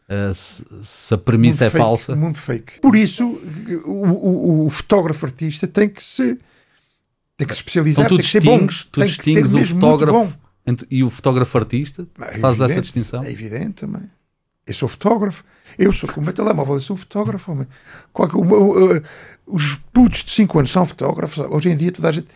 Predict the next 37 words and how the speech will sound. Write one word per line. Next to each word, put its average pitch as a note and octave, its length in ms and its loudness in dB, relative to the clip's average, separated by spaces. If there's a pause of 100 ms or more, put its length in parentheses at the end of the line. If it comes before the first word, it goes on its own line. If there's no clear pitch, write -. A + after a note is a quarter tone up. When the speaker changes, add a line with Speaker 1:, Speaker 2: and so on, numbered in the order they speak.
Speaker 2:
e G3 100 0
às F3 160 2
vezes G3 220 -2
até - 200 -2
aparece E3+ 280 -2
uma F3+ 80 -6
fotografia F3 420 -2
bonita. F3+ 380 -2 (540)
Pá, C3+ 120 0
mas A2 120 -2
foi, A2+ 260 0 (340)
foi - 140 -8
puramente, B2 380 0 (280)
não C#3 260 6
anda, B2+ 160 2 (400)
não, C#3+ 240 2
não, C3+ 160 2
não C3+ 220 2
és C#3 140 2
artista D3+ 460 -4
porque A#2+ 120 2
Speaker 1:
É A2+ 40 2
Speaker 2:
tiraste D3+ 200 2
Speaker 1:
acidental, G#2 380 0
Speaker 2:
fotografias. - 200 0
Speaker 1:
não F2+ 100 -6
é? F#2+ 120 -12 (300)
É G2+ 140 2
acidental G#2 480 2
Speaker 2:
Não E3+ 80 4
é F#3 60 6
Speaker 1:
a F3 40 2
tua - 80 -6
Speaker 2:
artista F3+ 320 -4
quem E3+ 120 -4
tira E3+ 200 -6
fotografia. D3+ 580 -6